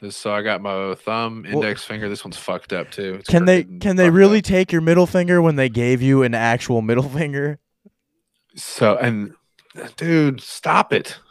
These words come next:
Speaker 1: Like, that shit is just dumb shit that I say all the time. I'm like, "Well, no, it's a real middle finger." <laughs>
Speaker 2: That's funny as fuck.
Speaker 1: So that's the joke now, is if I give you the, this one, it's 'cause I really fucking mean it. You know?
Speaker 2: Yeah, you
Speaker 1: I've
Speaker 2: give 'em
Speaker 1: only
Speaker 2: the
Speaker 1: got
Speaker 2: one
Speaker 1: one
Speaker 2: everyone
Speaker 1: good finger
Speaker 2: remembers,
Speaker 1: left.
Speaker 2: yeah.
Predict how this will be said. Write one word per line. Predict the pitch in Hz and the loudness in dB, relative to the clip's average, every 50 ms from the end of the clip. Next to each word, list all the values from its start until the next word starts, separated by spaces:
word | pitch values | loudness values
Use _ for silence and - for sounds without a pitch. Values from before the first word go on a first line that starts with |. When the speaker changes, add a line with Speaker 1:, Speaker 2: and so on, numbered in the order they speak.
| - - - | -20 -6 0
Speaker 1:
Like, | - 135 135 - | 0 0 2 2
that | 156 147 | -2 -2
shit | - - - 180 170 170 | -2 0 0 0 2 2
is | 170 160 - | 0 -2 -4
just | _ - - 196 170 - | _ -10 -8 -8 -4 -2
dumb | - 180 185 185 | 0 0 0 -2
shit | - - 185 175 - | -2 -2 -2 -2 0
that | - 170 | -2 -2
I | 165 165 156 | 0 -2 -2
say | 147 - 170 156 156 151 | -2 -2 0 0 2 2
all | 139 131 131 135 | 2 2 2 2
the | 139 135 | 0 -2
time. | - 143 139 135 127 113 | -4 -4 -4 -4 -4 -2
I'm | 117 | -2
like, | 127 127 | -2 -2
"Well, | 117 107 | -2 -4
no, | 101 117 143 180 | -4 -2 -2 0
it's | 160 - - | -2 -2 -4
a | 117 | -6
real | 113 123 170 240 233 | -6 -6 -6 -8 -10
middle | 147 107 95 82 82 | -12 -12 -14 -14 -16
finger." | - - 92 92 85 - - - - | -16 -16 -16 -16 -16 -18 -20 -8 -6
<laughs> | 135 120 120 135 151 - - _ _ - - | -6 -2 -2 -2 -2 -2 -6 _ _ -14 -8
Speaker 2:
That's | 117 110 107 - | -8 -8 -8 -8
funny | - 117 107 104 95 90 | -8 -6 -6 -4 -4 -6
as | 90 - | -6 -8
fuck. | - - 98 92 90 87 - - _ _ _ _ _ _ _ _ _ _ _ | -6 -6 -4 -4 -4 -4 -8 -12 _ _ _ _ _ _ _ _ _ _ _
Speaker 1:
So | - - - 151 | -8 0 2 4
that's | 135 139 139 135 - | 4 4 4 2 0
the | 127 | -2
joke | 120 127 120 113 104 | 2 2 2 2 2
now, | 113 117 113 107 101 92 | 0 -2 0 0 0 0
is | 92 92 98 | -2 -4 -6
if | 98 - 107 | -6 -4 -2
I | 104 107 | -2 -2
give | 101 110 113 110 | -4 -6 -8 -6
you | 107 104 101 | -6 -8 -8
the, | 101 104 95 80 80 | -8 -10 -12 -12 -8
this | - 110 110 113 - - | -6 -4 -4 -4 -4 -4
one, | 131 120 | -4 -4
it's | 110 98 | -4 -6
'cause | - - 107 95 | -8 -10 -10 -10
I | |
really | 87 85 95 98 98 95 | -8 -6 -4 -4 -4 -4
fucking | - - 101 98 - 85 85 | -4 -4 -6 -6 -6 -8 -10
mean | 87 92 92 87 | -10 -10 -10 -12
it. | 76 67 - _ _ _ _ _ _ | -12 -14 -16 _ _ _ _ _ _
You | - 123 110 107 | -10 -8 -6 -4
know? | 98 98 95 98 101 | -4 -4 -4 -4 -4
Speaker 2:
Yeah, | 104 104 98 | -6 -6 -6
you | 98 104 104 | -6 -6 -4
Speaker 1:
I've | 95 | -2
Speaker 2:
give | 139 | -2
'em | 139 | -2
Speaker 1:
only | 98 98 - 127 | -2 -2 -2 0
Speaker 2:
the | |
Speaker 1:
got | 127 127 | 2 2
Speaker 2:
one | 127 123 | 4 4
Speaker 1:
one | 123 127 | 2 2
Speaker 2:
everyone | 117 120 120 117 113 | 2 2 2 2 2
Speaker 1:
good | 110 | 2
finger | 110 104 113 | 0 0 0
Speaker 2:
remembers, | 110 104 98 95 95 92 | -2 -2 -2 -4 -4 -2
Speaker 1:
left. | 107 | -2
Speaker 2:
yeah. | 107 101 92 87 87 | -2 0 -2 -2 -4